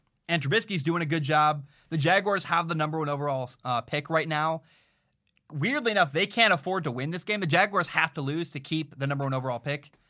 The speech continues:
And so the Bears should win this game. Trubisky, uh, we'll see how he does, but I, I think the Jaguars, like, if Gardner starts playing well, uh, maybe, oh, suddenly Gardner Minshew's hurt. We can't, you know, like,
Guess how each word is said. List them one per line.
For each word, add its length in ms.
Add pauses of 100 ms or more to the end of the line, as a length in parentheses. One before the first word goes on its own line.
(460)
And 160
so 80
the 60
Bears 240
should 160
win 140
this 120
game. 240
Trubisky, 640 (480)
uh, 140
we'll 100
see 120
how 60
he 80
does, 320
but 120
I, 160
I 40
think 160
the 60
Jaguars, 600 (420)
like, 120
if 100
Gardner 340
starts 240
playing 400
well, 480 (580)
uh, 480 (260)
maybe, 680 (260)
oh, 300
suddenly 280
Gardner 300
Minshew's 280
hurt. 280
We 100
can't, 260 (160)
you 100
know, 100
like, 180